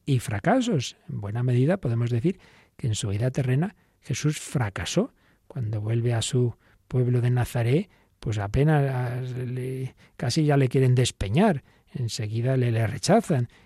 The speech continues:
y su pueblo, en definitiva, pues va a gritar, "Crucifícalo", lo van a condenar a muerte. Pues en cierto modo fue un fracasado. Bueno, Jesús experimentó la tentación y él fracasó. ¿Pero para qué? Dice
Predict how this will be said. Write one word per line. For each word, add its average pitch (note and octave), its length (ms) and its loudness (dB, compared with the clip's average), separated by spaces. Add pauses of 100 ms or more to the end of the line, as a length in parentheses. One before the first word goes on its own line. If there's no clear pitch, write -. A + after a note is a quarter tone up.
y A2 140 -6
su G#2 180 -6
pueblo, B2 340 0
en D3 60 2
definitiva, C3 640 2
pues A#2 220 -4
va A#2 100 0
a - 20 0
gritar, A#2 340 0
"Crucifícalo", B2+ 920 0
lo D3 100 2
van B2 140 0
a A#2 80 -2
condenar A2+ 420 -2
a G2+ 60 -4
muerte. G3+ 460 2 (340)
Pues - 160 -10
en G#2+ 120 -2
cierto B2 340 0
modo D#3+ 280 4 (320)
fue - 160 -4
un D3+ 100 2
fracasado. D3+ 800 -2
Bueno, E3 220 -2 (100)
Jesús C#3 460 0 (160)
experimentó A#2+ 800 0
la A#2 100 2
tentación C#3+ 500 2
y B2 60 2
él D#3+ 160 2
fracasó. E3+ 420 0
¿Pero C#3+ 180 2
para C#3+ 180 0
qué? F3+ 180 -2
Dice E3 380 -4